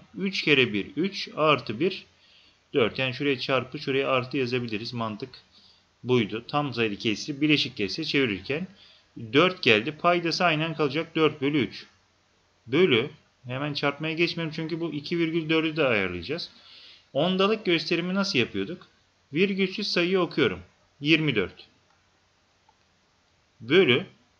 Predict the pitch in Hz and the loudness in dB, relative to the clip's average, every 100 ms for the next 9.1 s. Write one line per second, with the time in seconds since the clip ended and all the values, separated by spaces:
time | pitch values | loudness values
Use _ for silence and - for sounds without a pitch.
0 | - _ _ - 117 165 185 190 196 220 | -20 _ _ -4 0 2 2 2 2 2
1 | 208 175 208 214 214 202 131 - 98 87 | 0 0 0 -2 2 4 4 2 -4 -6
2 | - 190 208 - _ _ _ _ - 143 | -8 -10 -10 -16 _ _ _ _ -8 -2
3 | 165 139 139 190 190 165 139 147 185 185 | 0 0 0 0 2 0 -2 -4 -6 -6
4 | 180 139 160 151 135 - 92 87 120 190 | -2 -2 -2 -6 -8 -8 -8 -6 0 0
5 | 147 135 185 _ _ - - - 185 139 | 2 -2 -2 _ _ -20 -10 0 0 2
6 | 113 104 95 90 92 101 156 185 _ _ | 0 0 -6 -8 -12 -10 -10 -14 _ _
7 | _ _ _ 156 - 214 165 175 208 - | _ _ _ -10 -6 -4 0 -2 -4 -14
8 | 139 131 175 190 - 143 139 175 185 131 | -14 -2 0 0 -2 0 0 -2 -4 -4
9 | 104 | -4